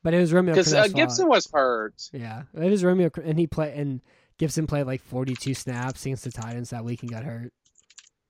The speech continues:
Speaker 2: Oh, I can't think of his name. That's how enthused I am. It, we just, our special teams are okay this year.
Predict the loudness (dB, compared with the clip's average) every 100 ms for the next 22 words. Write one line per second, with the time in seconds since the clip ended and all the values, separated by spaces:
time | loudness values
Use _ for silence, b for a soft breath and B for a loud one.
0 | _ _ -20 -20 -20 -20 -20 -20 -20 -20
1 | -20 _ _ _ _ _ _ -2 2 6
2 | 6 2 -2 -10 -8 -8 -10 -8 -10 -6
3 | -4 -4 -6 -8 -2 2 2 2 -4 -6
4 | -6 -2 0 0 2 2 2 2 0 -4
5 | _ -6 0 4 4 4 2 0 _ 0
6 | 2 0 0 0 -2 -2 -2 0 0 0
7 | -2 -2 0 -2 0 2 2 2